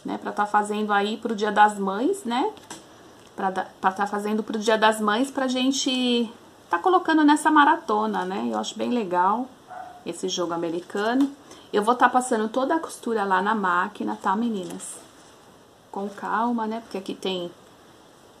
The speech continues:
tem plástico, tudo. E eu vou deixar uma abertura na lateral aqui,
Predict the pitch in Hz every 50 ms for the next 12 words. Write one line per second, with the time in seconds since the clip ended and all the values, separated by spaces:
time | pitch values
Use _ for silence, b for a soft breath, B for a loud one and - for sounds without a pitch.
0 | - _ - 175 170 175 - - 180 185 190 196 208 208 - - - - 175 -
1 | 220 240 254 226 226 220 B B B B B B 196 208 208 208 220 214 196 233
2 | - - 240 220 226 226 214 220 226 240 - - 247 233 226 226 220 220 220 233
3 | 233 233 254 233 233 214 214 214 220 226 233 - - - - -